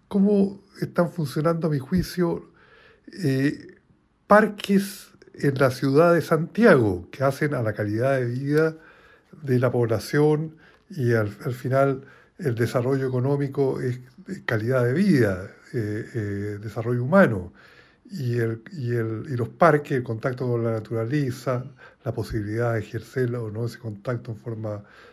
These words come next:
tranquila, también tiene relevancia. Y en la parte internacional voy a hacer algunos comentarios de la situación delicada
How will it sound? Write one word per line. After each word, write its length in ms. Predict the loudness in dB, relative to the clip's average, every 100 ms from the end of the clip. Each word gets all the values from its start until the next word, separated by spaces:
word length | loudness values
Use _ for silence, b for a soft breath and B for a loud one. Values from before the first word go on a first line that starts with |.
| B
tranquila, 560 | -6 -4 -4 -4 -4 -4
también 540 | -10 -10 -4 -4 -4 -12 _
tiene 540 | -8 -6 -4 -4 -6 -12 b b b
relevancia. 640 | 2 6 8 6 2 -12 -20 -20 b b b b b
Y 100 | -4
en 60 | 0
la 140 | 2
parte 340 | 4 4 4 2 2 4
internacional 1000 | 4 4 2 0 -2 0 2 4 2 -4 B B B
voy 240 | -4 0 2
a 80 | 2
hacer 200 | 0 -2
algunos 280 | -2 -4
comentarios 960 | -6 -4 -6 -4 -2 0 0 -2 -4 -8 -16 -8
de 80 |
la 280 | -4 -4 -6 -12
situación 760 | -18 -12 -10 -4 -4 -4 -6
delicada 720 | -6 -4 -6 -4 0 2 0